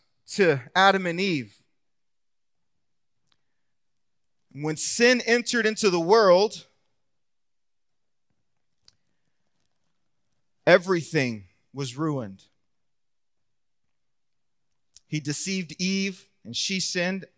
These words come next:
There's an old, there's an old saying that when, uh, when Adam was away, Eve went astray. That is not true. The Bible says that Adam was standing there the whole time as Eve was being deceived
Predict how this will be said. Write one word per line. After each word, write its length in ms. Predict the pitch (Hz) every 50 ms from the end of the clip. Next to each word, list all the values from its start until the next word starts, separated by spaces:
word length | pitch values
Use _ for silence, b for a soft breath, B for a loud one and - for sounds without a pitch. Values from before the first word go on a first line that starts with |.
| _ _ _ _ _ _ _ _ _ _ _ _ _ _ _ _
There's 160 | 156 165 165
an 120 | 165 160 160
old, 320 | 156 160 165 160 156 151 _ _ _ _ _ _
there's 220 | 147 147 143 131
an 100 | 143 139
old 260 | 147 147 143 147 139 - _ _
saying 800 | - - - - - - - - 143 139 139 135 131 131 131 127
that 340 | 131 120 120 117 113 - _ _ _ _ _ _
when, 460 | 123 143 139 135 135 131 131 120 - _ _ _ _ _ _ _ _ _ _ _ _ _ _ _ _ _ _ _ _ _
uh, 480 | 123 123 120 117 113 110 107 104 98 92 - _ _ _ _
when 200 | _ 147 156 151 147 -
Adam 440 | 160 175 185 196 196 208 202 196 196
was 300 | 175 165 175 170 160 147
away, 560 | 165 156 147 151 147 151 147 147 147 151 147 -
Eve 300 | 160 151 151 156 139 131
went 180 | 147 147 143
astray. 640 | 139 131 - - - - 123 123 117 104 98 95 92 90 _ _ _ _ _ _ _
That 180 | - 170 180 180
is 140 | 180 147 151
not 260 | 175 170 170 - -
true. 460 | - - - 185 180 156 123 101 90 _ _ _ _ _ _ _ _ _ _ _ _ _ _ _ _ _ _ _ _ _ _ _ _ _ _ _ _ _
The 60 | 151 143
Bible 320 | - 180 185 190 190 190
says 320 | - - 202 196 190 170 151
that 180 | 180 165 - -
Adam 340 | 156 175 185 196 208 196 196
was 160 | 185 170 -
standing 560 | - - - 196 185 190 196 190 180 180 170
there 200 | 160 180 175 170
the 220 | 147 156 147 147 147
whole 320 | 131 - 196 196 196 196
time 420 | 196 - - 196 190 185 170 156
as 220 | 156 147 143 - -
Eve 220 | 180 180 185 185 165
was 140 | 160 143
being 240 | - - 165 160 160
deceived 680 | 139 135 131 - - - 190 180 156 123 101 _ _